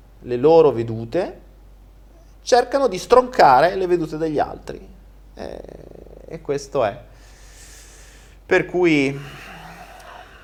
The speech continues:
se non so capaci, allarga loro, li, li, li disabile-, li disabiliteremo noi. Che dobbiamo fare?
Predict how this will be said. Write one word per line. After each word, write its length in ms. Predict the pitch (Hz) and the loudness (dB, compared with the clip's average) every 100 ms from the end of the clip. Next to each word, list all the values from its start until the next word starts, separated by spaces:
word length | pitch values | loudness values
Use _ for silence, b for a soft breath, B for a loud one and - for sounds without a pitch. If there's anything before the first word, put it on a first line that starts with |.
| B B - | B B -16
se 180 | - | -8
non 140 | 175 175 | -6 -2
so 160 | 185 | -2
capaci, 400 | 180 170 175 165 | 2 4 6 4
allarga 380 | 147 151 147 160 | 4 4 4 2
loro, 1300 | 175 156 123 147 147 110 107 101 98 92 95 80 104 b b b b b b b b b b _ _ b b b b b | 4 4 4 4 4 2 0 -2 -6 -10 -14 -16 -18 b b b b b b b b b b _ _ b b b b b
li, 720 | 127 127 120 117 110 107 - 117 | -8 -4 -2 -2 -2 -6 -8 -8
li, 600 | 131 127 123 120 113 - | -6 -4 -4 -6 -8 -10
li 200 | 135 147 | -8 -6
disabile-, 600 | 160 170 147 151 147 - | 0 2 2 0 -2 -4
li 260 | 147 147 143 | -12 -12 -10
disabiliteremo 1080 | 170 170 175 156 160 156 147 143 135 131 117 | -6 2 2 2 -6 -4 0 2 2 -2 -4
noi. 360 | 104 101 107 - | -4 -4 -8 -12
Che 120 | 127 | -10
dobbiamo 340 | 120 113 98 | -6 -6 -6
fare? 460 | - 95 95 107 | -8 -10 -10 -14